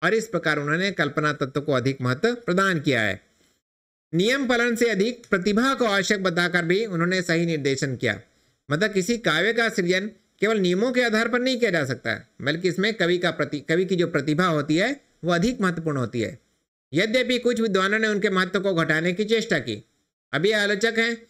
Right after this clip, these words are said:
इनके महत्व को कम करने के लिए अन्य आलोचकों ने भी इनकी आलोचना की है, लेकिन भले ही यह सत्य है कि उन्होंने नए सिद्धांतों की प्रतिष्ठा से अधिक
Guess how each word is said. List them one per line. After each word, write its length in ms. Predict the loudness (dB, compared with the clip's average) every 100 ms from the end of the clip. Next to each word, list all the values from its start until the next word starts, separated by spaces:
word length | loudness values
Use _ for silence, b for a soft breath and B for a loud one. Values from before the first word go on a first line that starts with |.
| b _ -4
इनके 200 | 0 2
महत्व 300 | 0 0 -2
को 140 | -2
कम 200 | -2 -2
करने 280 | -2 0 0
के 120 | 0
लिए 140 | 0
अन्य 300 | 0 -2 0
आलोचकों 560 | 2 2 2 0 0 2
ने 160 | 2 2
भी 140 | 2
इनकी 280 | 0 0 0
आलोचना 440 | 2 0 0 0
की 240 | 2 2 2
है, 200 | 0 -8 _ _ _ _ -4
लेकिन 420 | -4 0 -2 -2 -10 _ _ _ _ _ _ -2
भले 200 | 0 2
ही 100 | 2
यह 120 | 2
सत्य 320 | 2 0 2
है 240 | 2 0 -2 _ _ _
कि 80 | 0
उन्होंने 280 | 2 2 2
नए 260 | 2 0
सिद्धांतों 540 | 0 0 2 2 2 2
की 120 | 0
प्रतिष्ठा 520 | 0 0 0 2 0
से 160 | 2 0
अधिक 380 | 2 0 -2